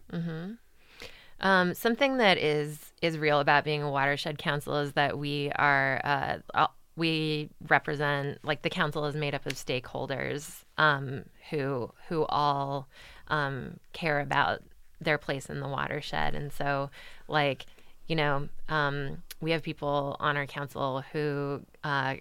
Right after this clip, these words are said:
have an environmental background. We have people on our council who come from a commercial background, um, and represent industry. Um,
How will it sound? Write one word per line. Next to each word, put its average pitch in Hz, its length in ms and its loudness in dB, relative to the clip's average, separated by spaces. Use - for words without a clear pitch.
have 139 280 -4
an 131 140 -4
environmental 127 600 -2
background. - 760 -6
We 160 120 -4
have 156 160 0
people 147 220 -6
on 139 140 -2
our 139 100 -2
council 123 540 -6
who 147 140 -8
come 131 260 -8
from 123 600 -8
a - 60 -6
commercial - 460 -8
background, - 720 -6
um, 135 320 -6
and 139 140 -4
represent 131 460 -6
industry. 131 640 -6
Um, 131 500 -4